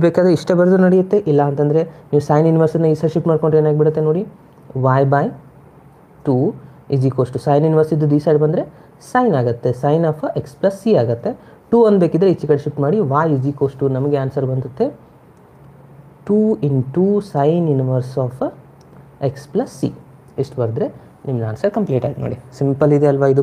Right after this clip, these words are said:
ಕೂಡನು? ಓಕೆ, ಇದು understand ಆಗಿದ್ರೆ ಎಲ್ಲರೂ ಒಂದ್ಸತಿ like button ಮೇಲೆ press ಮಾಡಿ students, ಹಾಗೆ comment ಬಾಕ್ಸಲ್ಲಿ message ಮಾಡಿ Fast. Come on students, fast ಎಲ್ಲರೂ message ಮಾಡಿ comment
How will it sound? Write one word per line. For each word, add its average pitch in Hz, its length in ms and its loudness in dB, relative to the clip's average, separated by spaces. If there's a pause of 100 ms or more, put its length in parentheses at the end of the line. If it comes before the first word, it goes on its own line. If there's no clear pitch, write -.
ಕೂಡನು? 143 260 0 (720)
ಓಕೆ, 190 160 -6 (640)
ಇದು 139 160 2
understand 139 360 2
ಆಗಿದ್ರೆ 143 280 -2
ಎಲ್ಲರೂ 131 180 0
ಒಂದ್ಸತಿ 139 360 -4 (500)
like 160 240 2
button 160 260 0
ಮೇಲೆ 156 200 0
press 139 240 -4
ಮಾಡಿ 147 160 0
students, 151 300 -6
ಹಾಗೆ 139 240 -2
comment 139 300 -2
ಬಾಕ್ಸಲ್ಲಿ 139 360 -2
message 143 320 -2
ಮಾಡಿ 139 180 -2 (440)
Fast. - 340 -2 (3000)
Come 143 160 -2
on 156 100 -2
students, 151 400 -2
fast 151 340 -4 (840)
ಎಲ್ಲರೂ 143 200 2 (100)
message 143 340 2
ಮಾಡಿ 135 220 0 (120)
comment 131 240 -2